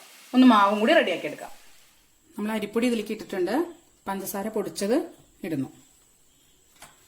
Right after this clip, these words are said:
ഒരു പിഞ്ച് ഉപ്പ്, അതേപോലെ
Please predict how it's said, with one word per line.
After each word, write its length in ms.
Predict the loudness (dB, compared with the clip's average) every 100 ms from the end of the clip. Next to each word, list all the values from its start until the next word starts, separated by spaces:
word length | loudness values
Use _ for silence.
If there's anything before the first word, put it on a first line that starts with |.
| _ -14
ഒരു 100 | -10
പിഞ്ച് 300 | -10 -8 -8 -8 -8
ഉപ്പ്, 240 | -12 -8 -12 -12 _ _ _ _ _ _ _ _ _ _ _ _ -14
അതേപോലെ 360 | -8 -6 -6